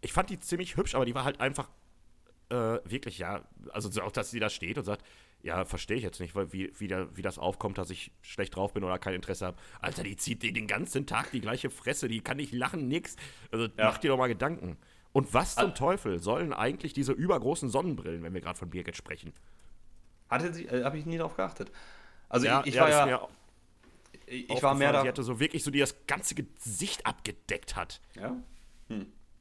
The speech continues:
Speaker 1: Ja.
Speaker 2: Ich fand halt einfach nur diese ganze Hexendiskussion einfach so, wo ich dann dachte, wow, das ist jetzt wirklich unsere Generation, oder nicht, nicht unsere, wir sind ja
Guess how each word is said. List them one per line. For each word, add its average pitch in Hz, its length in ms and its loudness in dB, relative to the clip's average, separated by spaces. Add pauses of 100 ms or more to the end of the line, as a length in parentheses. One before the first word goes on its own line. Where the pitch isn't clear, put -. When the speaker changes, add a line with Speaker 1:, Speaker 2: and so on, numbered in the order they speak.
(120)
Speaker 1:
Ja. 107 180 -4 (720)
Speaker 2:
Ich 117 100 0
fand 139 160 6
halt 131 100 4
einfach 135 180 0
nur 127 100 4
diese 113 180 2
ganze 120 240 2
Hexendiskussion 107 880 -2
einfach 104 260 0
so, 120 380 -2 (400)
wo 123 100 6
ich 123 60 8
dann 131 120 6
dachte, 120 360 4
wow, 113 320 4
das 120 180 0
ist 143 100 -4
jetzt 151 180 0
wirklich 139 280 -2
unsere 156 400 0
Generation, 127 760 0
oder 101 220 0
nicht, 101 240 -8
nicht 104 200 -6
unsere, 117 360 2
wir 104 60 0
sind 110 140 -4
ja 95 180 0